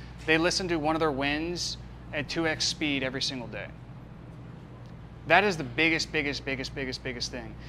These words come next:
Because it reminds them that they, like, have you ever been in a sales slump? You, you kinda like, "Did I forget how to do this? You know, do I, do I know, did I forget this sales thing? Like, am I, like," you, you start getting in your head,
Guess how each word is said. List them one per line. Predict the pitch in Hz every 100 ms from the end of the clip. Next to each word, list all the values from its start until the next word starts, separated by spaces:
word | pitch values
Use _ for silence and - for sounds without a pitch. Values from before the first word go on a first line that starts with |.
| - -
Because | 175 180
it |
reminds | 180 151 165 180 220 180
them | 151 147 143
that | 139 143
they, | 139 131 - -
like, | 156
have | 160
you |
ever | 233 254
been | 226
in |
a |
sales | 165 - 147 156
slump? | - 185 180 - - - - - - - - - - -
You, | 165
you | 170
kinda | 165 202 220
like, | 190 160 - - - - - - -
"Did | 139
I | 190
forget | 202 170 175
how | 175
to | 143
do | 120
this? | 131 160 - - - - - - - - - - - - - - - -
You | 139
know, | 151 160 151
do | 143
I, | 180
do | 160
I | 185
know, | 175 185 175 147 - 131
did | 156
I | 190
forget | - 117 165 165
this | 170
sales | - 127 127 147
thing? | - 170 180
Like, | 135
am | 139
I, | 170 170
like," | 139 - - - 175
you, |
you | 180 170
start | 240 190
getting | 190
in | 180
your | 156 120
head, | 151 160